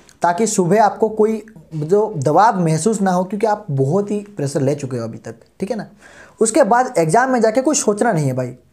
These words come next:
बस ये सोचना है भाई एग्जाम एक, एक एग्जाम, यूजुअल एग्जाम है, जो हम देते आ रहे हैं, बस इसको फोड़ना है, ठीक है?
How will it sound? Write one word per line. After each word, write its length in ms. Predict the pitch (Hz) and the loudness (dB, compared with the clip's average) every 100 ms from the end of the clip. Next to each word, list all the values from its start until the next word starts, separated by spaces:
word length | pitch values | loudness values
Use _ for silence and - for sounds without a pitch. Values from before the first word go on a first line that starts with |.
| - | -2
बस 200 | 269 285 | -2 -2
ये 220 | 190 196 370 | -2 0 0
सोचना 300 | 269 233 254 | 0 0 0
है 60 | |
भाई 200 | 233 262 - - _ | 2 0 -4 -18 _
एग्जाम 440 | 165 156 233 269 269 | -2 0 0 0 -2
एक, 340 | 208 220 - _ _ _ _ _ _ 220 | -2 -4 -6 _ _ _ _ _ _ -2
एक 140 | 254 | 2
एग्जाम, 380 | 254 190 262 165 | 2 2 2 0
यूजुअल 380 | 143 170 202 226 | 0 2 2 2
एग्जाम 360 | 180 175 208 | 2 2 2
है, 240 | 175 214 - - _ 147 | 0 -2 -8 -20 _ 2
जो 180 | 220 | 2
हम 300 | 247 196 233 | 4 0 2
देते 240 | 160 170 226 | 2 2 4
आ 140 | 190 | 4
रहे 120 | 156 | 2
हैं, 300 | 165 220 - - | 0 -4 -10 -4
बस 140 | 208 | 0
इसको 220 | 190 - | 0 0
फोड़ना 260 | 233 160 123 | 0 0 -2
है, 180 | 117 - _ _ _ _ _ _ _ _ _ _ _ _ _ - | -6 -14 _ _ _ _ _ _ _ _ _ _ _ _ _ -4
ठीक 140 | 226 | 0
है? 240 | 285 - | 0 -4